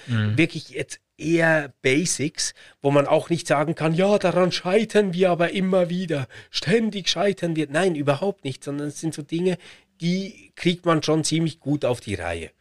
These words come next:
Speaker 2: Und wenn's mal nicht klappt, dann kann man sich vergeben und kann's das nächste Mal besser machen. Also ich, ich glaub nicht, dass es da eine mega krasse Erlösungslehre braucht für
Speaker 1: Mhm.
Speaker 2: diese Idee.
Speaker 1: Ja,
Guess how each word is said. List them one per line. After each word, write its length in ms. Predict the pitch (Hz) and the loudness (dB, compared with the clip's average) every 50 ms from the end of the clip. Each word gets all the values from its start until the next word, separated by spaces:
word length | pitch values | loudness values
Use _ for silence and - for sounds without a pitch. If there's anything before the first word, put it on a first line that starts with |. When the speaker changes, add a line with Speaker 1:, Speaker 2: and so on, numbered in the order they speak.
| _ _ - - - - - _ _ | _ _ -20 -20 -20 -20 -20 _ _
Speaker 2:
Und 140 | 117 113 113 | -10 -2 0
wenn's 180 | 147 147 147 | 0 0 2
mal 140 | - 143 139 | 2 2 2
nicht 260 | 151 190 - - _ | 2 2 0 -4 _
klappt, 400 | - - 127 147 - _ - - _ - _ _ _ _ | -2 0 0 0 0 _ -20 -20 _ -20 _ _ _ _
dann 200 | - 123 131 135 | -2 0 0 0
kann 160 | - - 127 | 0 0 0
man 120 | 120 120 110 | 0 0 0
sich 180 | 107 117 - | -2 -6 -6
vergeben 640 | - - 107 - - 165 180 185 180 - 185 185 185 185 | -2 -2 -4 0 2 2 2 2 0 -2 -4 -6 -6 -6
und 560 | - _ - 127 127 131 135 139 - - _ | -8 _ -4 -2 -2 -2 -2 -4 -8 -12 _
kann's 440 | - - 127 123 123 127 - - - | -4 -2 -2 -2 -2 -4 -6 -8 -8
das 220 | - 123 - - | -6 -8 -8 -4
nächste 240 | 123 120 120 - - | -4 -6 -4 -4 -2
Mal 140 | 117 113 113 | 0 0 2
besser 340 | - 104 95 - - 98 90 | 2 2 0 0 0 -2 -4
machen. 280 | 85 78 - _ 85 | -4 -10 -14 _ -18
Also 160 | 80 92 120 147 | -16 -12 -10 -10
ich, 160 | 147 - _ _ | -12 -12 _ _
ich 160 | - - _ | -20 -20 _
glaub 240 | - 143 139 139 160 | 0 0 0 2 2
nicht, 320 | 180 220 202 - _ - | 0 0 -2 -6 _ -12
dass 100 | 156 - | -12 -10
es 180 | 165 147 - _ | -8 -8 -8 _
da 360 | - 143 151 160 156 - - - | -4 -4 -2 -2 -2 -4 -6 -10
eine 260 | - - 139 139 139 139 | -6 -4 -2 0 0 0
mega 720 | 143 139 135 143 151 165 175 175 165 165 - 156 151 147 | -2 -2 -4 -4 -2 0 0 0 0 0 -4 -6 -6 -6
krasse 440 | - - - 127 131 123 - - 139 | -10 -8 -8 -6 -4 -4 -2 -4 -2
Erlösungslehre 920 | 127 127 117 113 120 143 139 - 135 117 98 - 113 107 98 92 87 92 | -2 -2 0 0 2 0 0 -2 -4 -8 -8 -6 -4 -2 -2 -2 -4 -6
braucht 400 | - - 113 101 92 - - _ | -4 0 0 0 0 0 -4 _
für 140 | - 117 117 | -8 -4 -2
Speaker 1:
Mhm. 80 | 143 147 160 | 0 2 2
Speaker 2:
diese 140 | 147 151 156 | 4 4 2
Idee. 420 | 131 131 117 - 107 92 80 - _ _ _ _ _ _ _ _ _ _ _ - - - - - - - - - - - - - - 104 98 _ | 0 0 -6 -8 -8 -8 -8 -12 _ _ _ _ _ _ _ _ _ _ _ -20 -20 -20 -20 -20 -20 -20 -20 -20 -20 -20 -20 -20 -20 -20 -18 _
Speaker 1:
Ja, 440 | - 156 147 151 160 190 202 - | -2 2 4 4 6 4 2 0